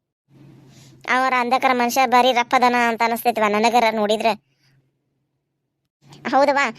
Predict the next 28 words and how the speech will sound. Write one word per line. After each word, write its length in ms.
ಅವ 100
ಯಾರನ್ನ 380
ಮದ್ವಿ 160
ಮಾಡ್ಕೊಂಡ್ರೆ 340
ನಮ್ಗೇನ್ 280
ಆಗೋದೈತಿ? 640
ಆಗೋದಲ್ಲ, 420
ಹೋಗೋದಲ್ಲ. 360
ಹೋಗ್ಲಿ 280
ಬಿಡು, 140
ನಮ್ಗರ 340
ಏನ್ 200
ಹರ್ಕತ್ 280
ಬಿದ್ದೈತಿ? 380
ಆಕಿಗ್ 240
ಹೇಳಿ 380
ಎಲ್ಲ 220
ಹೇಳ್ಕೊಡಕ. 360
ಇಷ್ಟೆಲ್ಲ 380
ಅಡ್ಡಾಡ್ತಾರ, 400
ಊರಾಗೆಲ್ಲ 500
ಗೊತ್ತೈತಿ, 300
ಓಣ್ಯಾಗೆಲ್ಲ 440
ಗೊತ್ತೈತಿ 340
ಅಂದ್ರೆ 280
ಅವ್ರ 120
ಅವ್ಗ್ 200
ಗೊತ್ತಿಲ್ಲಾರ್ದಿರ್ತೈತೇನ? 840